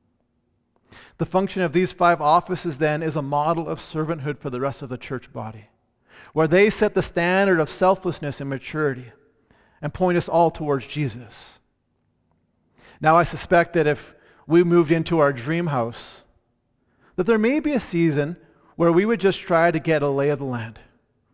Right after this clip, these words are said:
where we begin just to assess what we're working with here. How many rooms are there in the house? How many bathrooms can I, that are in this house, and which one can I use and have the most peace? Just how much junk can I fit into my garage? The kitchen is how large, and I can,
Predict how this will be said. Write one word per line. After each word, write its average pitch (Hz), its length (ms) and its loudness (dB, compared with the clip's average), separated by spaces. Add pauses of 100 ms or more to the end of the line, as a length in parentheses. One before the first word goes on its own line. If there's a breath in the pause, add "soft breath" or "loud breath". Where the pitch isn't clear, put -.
(120)
where 170 120 4
we 165 80 4
begin 170 280 2
just 185 180 2
to 185 60 4
assess 196 460 2
what 196 120 0
we're 202 140 4
working 160 320 0
with 143 140 -6
here. 123 280 -12 (680 soft breath)
How 180 180 2
many 240 160 2
rooms 196 360 2
are 185 120 4
there 160 180 0
in 151 80 -2
the 143 100 -4
house? 127 500 -12 (520 soft breath)
How 202 140 4
many 247 180 2
bathrooms 196 540 2
can 190 140 -2
I, 180 140 -2 (220 loud breath)
that 165 140 2
are 170 60 6
in 185 80 0
this 180 120 -2
house, 180 220 4
and 175 80 -4
which 214 160 -2
one 214 100 0
can 196 120 -2
I 190 40 2
use 175 380 0
and 165 100 -8
have 160 220 0
the - 40 -8
most 160 280 -4
peace? - 440 -12 (1160 soft breath)
Just 190 140 -4
how 208 140 4
much 240 280 2
junk 214 300 0
can 202 120 0
I 175 80 2
fit 196 160 2
into 185 180 -4
my 170 160 -2
garage? 143 640 -2 (840)
The 165 80 -2
kitchen 214 360 0
is 180 260 0
how 160 220 4
large, 226 220 6
and 196 80 0
I 160 40 2
can, 160 180 -4